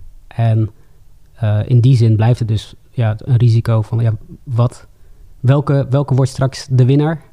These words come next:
Ehm, en een aantal hebben ook echt duidelijk verschillende, ehm, functionaliteiten, toepassingen.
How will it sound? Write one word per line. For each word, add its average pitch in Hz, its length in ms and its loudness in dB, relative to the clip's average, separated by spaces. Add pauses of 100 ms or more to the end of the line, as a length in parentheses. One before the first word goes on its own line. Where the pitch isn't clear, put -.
(160)
Ehm, 120 360 0 (800)
en 147 380 -4
een 160 140 -2
aantal 170 240 -2
hebben 135 280 0
ook 139 160 -4
echt - 240 -6
duidelijk 135 300 2
verschillende, 117 680 0 (560)
ehm, 104 1040 -4 (220)
functionaliteiten, 139 920 -2 (680)
toepassingen. 135 640 0